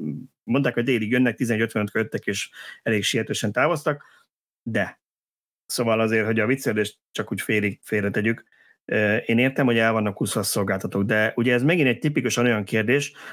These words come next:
amikor az embernek oda megy az agya, hogy hogy lehetne ezt gyorsítani, hogy mit kéne jobban csinálni ebben, hogy mit, hogy lehetne megoldani,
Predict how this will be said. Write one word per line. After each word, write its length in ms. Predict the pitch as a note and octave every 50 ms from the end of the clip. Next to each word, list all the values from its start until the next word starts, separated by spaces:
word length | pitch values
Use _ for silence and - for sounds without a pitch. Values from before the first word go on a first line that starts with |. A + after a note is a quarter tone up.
| - -
amikor 280 | A#2+ A#2+ B2 - B2
az 80 | A#2+ B2
embernek 360 | D#3+ E3+ D3+ C3 A#2 A2+ -
oda 180 | D3 C#3 B2 A2
megy 140 | G#2 G2+
az 120 | G2+ G2 A2
agya, 180 | A#2 G#2+ A2
hogy 220 | F#2+ G#2 G2+ - - -
hogy 160 | - B2+ C#3+
lehetne 280 | D#3 C#3 C3 - - A#2
ezt 120 | A2+ G2
gyorsítani, 540 | G#2+ G#2+ G#2+ G2+ - - G2 - - G#2 G#2
hogy 140 | F#2+ G2 G#2+
mit 160 | B2+ C#3+ C#3+
kéne 200 | - - A#2 A#2
jobban 280 | A#2 A2 G#2+ A2 G#2 G2+
csinálni 380 | - - A2 G2+ G2+ G2+ G2
ebben, 220 | G2+ G2 F#2+ G2+ G2
hogy 80 | G#2
mit, 140 | A#2 C3+ C#3+
hogy 140 | - D3 C#3+
lehetne 280 | C3+ B2+ A#2 - -
megoldani, 520 | A2 A2+ A2+ A#2 B2 A#2+ B2 B2+ C#3 C#3